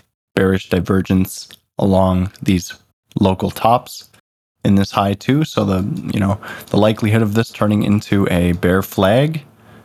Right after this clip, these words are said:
and continuing is quite high. Unfortunately for us, we can see that our twelve hour starting to see rejection,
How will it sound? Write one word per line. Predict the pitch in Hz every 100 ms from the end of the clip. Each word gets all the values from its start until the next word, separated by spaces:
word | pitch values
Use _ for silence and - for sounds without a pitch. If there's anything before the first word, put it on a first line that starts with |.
| - -
and | 92 90
continuing | 87 113 131 151 160 170
is | - 104 -
quite | - - - 127
high. | 127 113 82 - - - _ _ _ _
Unfortunately | 92 85 - 107 101 101 - 104
for | 101 104
us, | 95 87 - - 107
we | 95
can | 92
see | - 101 98
that | 95 92
our | 90 85
twelve | - 120 120
hour | 117 120 127 - _ _ _
starting | - 104 98
to | 95
see | - 101
rejection, | 92 104 107 - 104